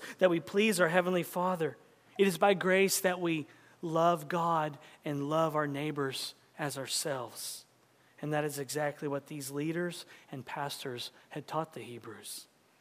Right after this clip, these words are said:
They were taught the truth about Jesus, the truth about God's kingdom. And that's why the preacher then calls on them to submit to their leaders. Look again at verse seventeen.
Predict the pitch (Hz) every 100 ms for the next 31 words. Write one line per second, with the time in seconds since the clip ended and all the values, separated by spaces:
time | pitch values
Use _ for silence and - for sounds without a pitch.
0 | _ _ - 147 196 190 - 180 175 156
1 | 151 - 165 160 156 139 156 139 139 127
2 | 113 - - - 196 - 233 220 185 175
3 | 175 160 151 - - 165 143 110 110 _
4 | _ - - - 143 147 151 160 156 143
5 | - 151 - 143 135 139 131 147 143 131
6 | 131 131 127 123 - - - 160 - 156
7 | 151 180 - 127 117 117 113 117 117 165
8 | - 156 156 151 147 135 - 143 139 -
9 | 135 110